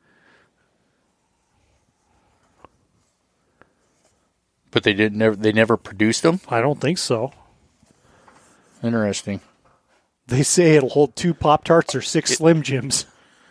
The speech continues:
Speaker 2: <laughs>
Speaker 1: Well, it looks like it'll hold some Pop-Tarts.
Speaker 2: It will hold some Pop-Tarts and keep 'em from breaking up.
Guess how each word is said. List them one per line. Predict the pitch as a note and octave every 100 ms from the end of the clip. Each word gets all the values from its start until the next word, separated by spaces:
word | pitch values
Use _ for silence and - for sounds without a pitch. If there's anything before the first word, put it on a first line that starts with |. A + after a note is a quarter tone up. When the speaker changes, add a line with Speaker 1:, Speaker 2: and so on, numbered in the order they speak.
| _
Speaker 2:
<laughs> | - - A#3 - _ _ _ _ _ _
Speaker 1:
Well, | B2 A2+ B2
it |
looks | F#2 A#2+ -
like | G#2
it'll | G2 G2
hold | G2+ A2 -
some | G#2
Pop-Tarts. | G#2+ B2+ - G2+ C#3
Speaker 2:
It |
will | D3 F3+
hold | D#3 D#3
some | C3+
Pop-Tarts | B2+ D#3 - C#3 A#2+ -
and | A#2+
keep | C3+
'em | B2+
from | B2+ A#2+
breaking | B2 B2 B2+
up. | A#2 A#2+